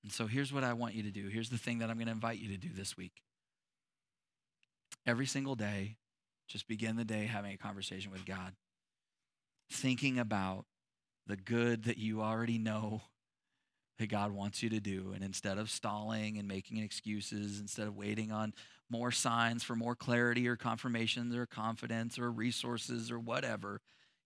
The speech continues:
you just take a single step in that direction. You just make the phone call. You just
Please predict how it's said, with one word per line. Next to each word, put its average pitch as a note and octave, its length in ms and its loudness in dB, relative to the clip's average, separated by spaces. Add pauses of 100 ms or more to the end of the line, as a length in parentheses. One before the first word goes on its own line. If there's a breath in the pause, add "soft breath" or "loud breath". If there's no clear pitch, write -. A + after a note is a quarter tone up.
you A#2+ 100 2
just A2+ 500 0
take A2+ 260 0
a A2 80 -6
single A2 420 -4
step G#2+ 320 -2
in G#2 80 -4
that G2+ 160 -2
direction. G2 460 -8
You G2+ 100 -4
just A2 340 -4
make G#2+ 240 -2
the G#2 80 -12
phone G2 320 -8
call. G2 220 -8
You G#2 140 -6
just G#2+ 360 -4